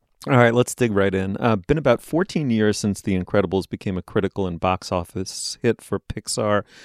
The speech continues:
Uh, the Parr family of superheroes are once again being jerked in and out of retirement by the whims of the public and policymakers, though this time they're pawns in a larger scheme by a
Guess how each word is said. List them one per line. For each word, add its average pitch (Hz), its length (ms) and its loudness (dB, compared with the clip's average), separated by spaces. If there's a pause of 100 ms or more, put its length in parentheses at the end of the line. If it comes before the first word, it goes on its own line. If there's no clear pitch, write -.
(440)
Uh, 101 400 4
the 85 120 -4
Parr 113 280 -2
family 107 360 0
of 87 80 -6
superheroes 95 760 -2
are 87 100 -4
once 92 320 -2
again 90 300 -2
being 87 320 -6
jerked 101 460 -4
in 104 120 -2
and 98 100 -4
out 92 140 -4
of 85 120 -8
retirement 95 600 -4
by 92 140 -2
the 87 100 -6
whims 95 360 -6
of 87 120 -16
the - 60 -14
public 104 380 -2
and 92 120 -8
policymakers, 98 840 0
though 110 140 0
this 247 180 0
time 139 280 6 (360)
they're 131 120 4
pawns 131 440 6
in 110 80 2
a 107 80 2
larger 117 380 4
scheme 101 420 0
by 95 160 4
a 92 140 2